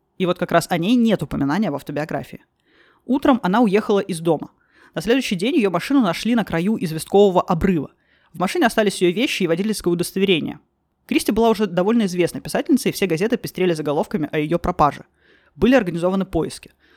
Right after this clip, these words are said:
Артур Конан Дойль даже привлек к ним медиума. Выдвигали самые разные версии об исчезновении, а главным подозреваемым был, конечно, муж. Через одиннадцать дней Агату нашли в фешенебельном спа-отеле, где она зарегистрировалась под именем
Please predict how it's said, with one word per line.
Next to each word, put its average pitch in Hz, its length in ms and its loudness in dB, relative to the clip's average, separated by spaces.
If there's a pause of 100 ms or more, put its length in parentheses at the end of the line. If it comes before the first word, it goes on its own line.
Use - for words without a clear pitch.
(160)
Артур 190 280 -2
Конан 175 340 0
Дойль 233 260 2
даже 180 240 0
привлек 175 320 -2
к - 80 -8
ним 190 120 2
медиума. 160 520 -2 (300)
Выдвигали 180 400 2
самые 220 320 2
разные 160 300 4
версии 165 440 -4
об 175 160 2
исчезновении, 175 600 -2 (100)
а 175 80 -4
главным 185 300 2
подозреваемым 160 680 2
был, 113 120 -2
конечно, 156 340 -4
муж. 151 340 -2 (460)
Через 180 240 -4
одиннадцать 240 380 2
дней 262 180 4
Агату 196 320 0
нашли 202 260 0
в - 40 -4
фешенебельном 190 640 -2
спа-отеле, 175 760 0
где 147 140 -4
она 175 160 0
зарегистрировалась 175 580 -2
под 156 200 -4
именем 214 300 2